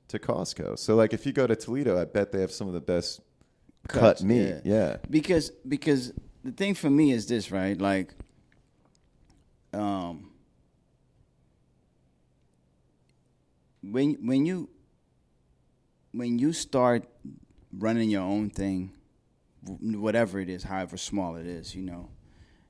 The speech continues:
Speaker 2: and, and shout out to my ex-girlfriend who, who, who
Speaker 1: The
Speaker 2: I
Speaker 1: food
Speaker 2: learned,
Speaker 1: truck?
Speaker 2: yeah, man, who I learned a lot from with the food business, you know,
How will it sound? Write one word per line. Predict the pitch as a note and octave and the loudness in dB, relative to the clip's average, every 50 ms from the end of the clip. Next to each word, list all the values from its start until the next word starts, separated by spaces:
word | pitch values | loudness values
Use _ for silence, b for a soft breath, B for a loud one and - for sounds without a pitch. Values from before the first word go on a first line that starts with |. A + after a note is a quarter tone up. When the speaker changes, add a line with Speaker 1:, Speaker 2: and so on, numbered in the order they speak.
| b _ - | b _ -18
Speaker 2:
and, | - E2+ E2+ E2 E2+ D#2 - | -16 -16 -14 -14 -16 -16 -16
and | - F2+ F#2+ | -18 -16 -12
shout | - - G#2 G2 G2 | -8 -6 -4 -4 -4
out | F#2 - | -4 -6
to | - F2+ | -6 -8
my | F2 E2+ D2+ | -6 -6 -8
ex-girlfriend | D#2 D#2+ - - E2+ F2 F2 - - D2+ F2 | -8 -10 -10 -8 -8 -8 -8 -8 -10 -12 -12
who, | F2+ D#2+ F2+ - - - | -12 -12 -14 -18 -20 -18
who, | F2 F2 E2+ E2 - - _ _ _ _ - - - | -16 -16 -16 -16 -18 -20 _ _ _ _ -20 -18 -14
who | F#2 F#2 E2+ - - - _ - | -12 -12 -12 -14 -18 -20 _ -12
Speaker 1:
The | - | -12
Speaker 2:
I | F2+ F#2 - F#2+ | -8 -6 -4 -2
Speaker 1:
food | G2 G2 | -2 -2
Speaker 2:
learned, | G2 G2+ G#2 | 0 0 0
Speaker 1:
truck? | G#2 - - | 0 -2 -4
Speaker 2:
yeah, | G2 G#2+ A2+ A#2 A2+ G2+ | -6 -4 -2 0 0 0
man, | G2+ F#2+ F#2 G2 | 0 0 -2 -2
who | G2 F2+ | -4 -4
I | F#2+ F#2+ | -6 -6
learned | F2+ F2+ F#2+ F#2+ F2+ E2+ | -6 -6 -6 -6 -8 -8
a | |
lot | E2+ F2 F#2 G2 F#2+ | -10 -10 -10 -10 -12
from | - - D#2+ E2+ | -12 -14 -14 -14
with | F2 D#2+ | -14 -14
the | - - | -16 -18
food | - - F#2+ G2 F2 | -14 -10 -8 -8 -8
business, | D2+ F2 F2 F2 D#2+ D#2+ D#2 - E2+ | -8 -10 -10 -10 -12 -14 -14 -14 -12
you | E2+ F#2 | -10 -8
know, | F#2+ F#2 F2+ F2+ F2+ F2+ D2+ | -8 -6 -6 -8 -10 -12 -14